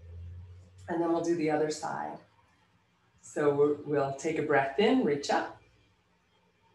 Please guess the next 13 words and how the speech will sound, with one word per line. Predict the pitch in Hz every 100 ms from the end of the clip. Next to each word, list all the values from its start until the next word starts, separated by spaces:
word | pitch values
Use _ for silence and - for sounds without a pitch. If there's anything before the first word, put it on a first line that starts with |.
| - -
Exhale, | 180 196 - - 233 233
half | - 180 185 214
squat | - - 185 196
as | 202 190
the | 147
elbows | 156 165 202 -
come | 233 226
down. | 202 190 202 202 - - - - - - - - - -
Breathing | 202 202 196 202 196
in, | 208 202 196 -
opening | - 214 214 214 214 202
the |
heart. | 196 - 190 190 190 -